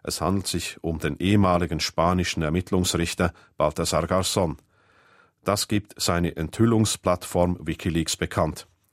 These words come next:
Spanien hatte im Februar über Garzón ein Berufsverbot verhängt. Grund sind seine Ermittlungen in einem Korruptionsskandal. Julian Assange hat politisches Asyl in Ecuador beantragt.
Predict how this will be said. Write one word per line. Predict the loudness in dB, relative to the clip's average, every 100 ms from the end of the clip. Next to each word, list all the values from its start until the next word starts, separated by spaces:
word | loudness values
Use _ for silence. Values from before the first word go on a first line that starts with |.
| -20 _ _
Spanien | -10 -2 2 2 2
hatte | -2 -4
im | -8
Februar | -2 -2 2 2 2 0
über | -2 -2
Garzón | -2 -2 -2 0 2 0 -4 _
ein | -2 0
Berufsverbot | 2 2 2 -2 -2 -2 -4
verhängt. | -2 0 0 -2 -6 -16 _ _
Grund | 0 2 2
sind | -2 -2
seine | -2 0
Ermittlungen | 0 -2 0 2 2 0 -8 _
in | -2
einem | 0 0
Korruptionsskandal. | 0 0 0 0 0 2 0 -2 0 2 2 0 -4 _ _ -20 -20 _ -20 _ _ 2
Julian | 4 6 4
Assange | 2 2 2 2 0
hat | -2 -4 -8 -6
politisches | 0 0 0 -2 -2
Asyl | -2 2 2 4
in | 4
Ecuador | 2 2 2 0
beantragt. | 0 0 0 0 0 0 -10